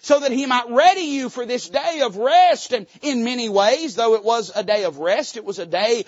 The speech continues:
of obedience unto the Lord. We might use the term worship or service, even though we understand it was meant for their, uh, rest and for, uh, their refreshment. He was saying, "I, I'm getting you ready for a time that you're gonna need this, and don't imagine that you can just walk out into the field and grab anything you need,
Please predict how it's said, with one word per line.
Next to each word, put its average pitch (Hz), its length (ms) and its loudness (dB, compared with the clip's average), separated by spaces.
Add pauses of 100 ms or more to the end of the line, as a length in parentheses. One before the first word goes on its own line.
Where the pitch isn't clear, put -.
(120)
of 196 140 0
obedience 208 760 -6
unto 208 200 -6
the 180 80 -10
Lord. 226 360 0
We 226 140 -6
might 220 240 0
use 214 300 -8
the 202 100 -10
term 190 380 -8
worship 233 540 -4
or 180 140 -4
service, 262 600 -6
even 214 180 -10
though 214 100 -4
we 208 120 -6
understand 208 480 -8
it 196 60 -10
was 175 140 -10
meant 208 220 -12
for 190 120 -10
their, 220 300 0 (220)
uh, 190 240 2
rest 214 440 -2
and 196 160 -8
for, 180 220 -8 (160)
uh, 175 140 -2
their 214 240 -2
refreshment. 233 800 -4 (240)
He 277 160 0
was 240 160 -2
saying, 294 260 0
"I, 254 120 -2
I'm 254 160 -6
getting 254 180 -6
you 233 160 -2
ready 339 240 4
for 254 140 -4
a 240 40 -2
time 262 280 -6
that 240 160 -8
you're 220 80 -14
gonna 214 200 -4
need 269 460 -8
this, 175 460 -4 (240)
and 247 160 0
don't 349 220 4
imagine 294 640 2
that 233 180 -10
you 320 80 -4
can 269 100 -6
just 240 160 -4
walk 269 400 4
out 269 220 4
into 254 200 -4
the 226 80 -10
field 311 380 -2
and 214 100 -10
grab 226 280 0
anything 208 420 -8
you 190 140 -12
need, 202 500 -10